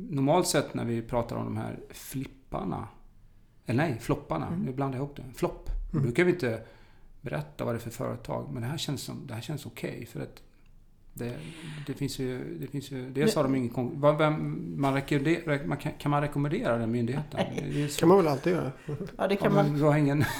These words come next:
Speaker 1: du har inget alternativ.
Speaker 3: Nej.
Speaker 2: Nej, det har man inte. Och men jag tycker ju, jag tycker ju, jag tycker ju att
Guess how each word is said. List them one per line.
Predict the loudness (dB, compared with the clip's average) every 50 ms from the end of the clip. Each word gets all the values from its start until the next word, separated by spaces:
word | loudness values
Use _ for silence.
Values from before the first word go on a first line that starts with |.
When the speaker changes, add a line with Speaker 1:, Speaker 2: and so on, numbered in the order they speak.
| 4 6
Speaker 1:
du | 6 6 6 4 0 4 6
har | 6 6 8
inget | 6 6 6 8
alternativ. | 6 6 4 2 -2 -2 -2 0 2 4 4 4 4 4 4
Speaker 3:
Nej. | 4 4 4 4
Speaker 2:
Nej, | 4 2 2 0 0 2 4
det | 6
har | 6 8 6 6
man | 6 6
inte. | 6 4 4 4
Och | 4 6 6
men | 6 6 4 2 -4 -14 -16 -2 2
jag | 4 4 4 4
tycker | 2 -2 0 0
ju, | 0 2 2 2 2 2
jag | 2 2 2 0
tycker | -2 -2 -2 -2 -2
ju, | 0 2 2 4 4 4 4 2 0 -2 -4 -12 -16 -16 -16 -16 -16 -16 -12 -4 -2
jag | -2 0 0
tycker | -2 -4 -4 -2 2
ju | 4 4 6
att | 4 4 2 -2 -6 -6